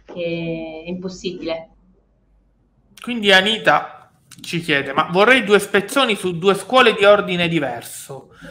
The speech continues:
Speaker 2: Devo mettere spezzone per ogni classe di concorso con o senza completamento?"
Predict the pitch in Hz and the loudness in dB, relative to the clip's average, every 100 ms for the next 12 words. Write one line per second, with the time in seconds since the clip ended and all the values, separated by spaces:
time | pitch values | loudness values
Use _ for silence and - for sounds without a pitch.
0 | - - 180 247 262 247 185 170 - 185 | -20 -2 2 4 4 2 -2 -4 -4 -6
1 | 175 - 220 208 202 202 196 190 208 214 | -4 0 2 2 0 0 -2 -2 2 2
2 | 202 190 180 190 180 214 214 196 175 208 | 0 -8 -6 -8 -2 -2 -2 -8 -2 2
3 | 220 208 - 202 190 190 185 175 185 185 | 2 0 -6 -6 -4 -6 -6 -8 -4 -4
4 | 185 170 165 180 196 | -4 -4 -6 -8 -8